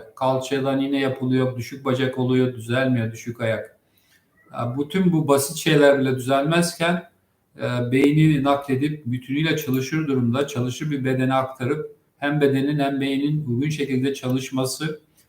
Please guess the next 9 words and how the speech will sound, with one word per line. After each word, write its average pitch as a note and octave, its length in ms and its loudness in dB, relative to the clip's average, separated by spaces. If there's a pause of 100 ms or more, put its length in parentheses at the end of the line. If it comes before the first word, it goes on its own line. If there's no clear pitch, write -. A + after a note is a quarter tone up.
(200)
bedene C3+ 420 2
uygun C3 280 2
şekilde C3+ 420 0
hareket C#3+ 420 2
vermesi D3 440 0
ve C3+ 160 2
bedenin C#3 340 2
duyularını C3+ 760 -2
bütünüyle, D3+ 640 -2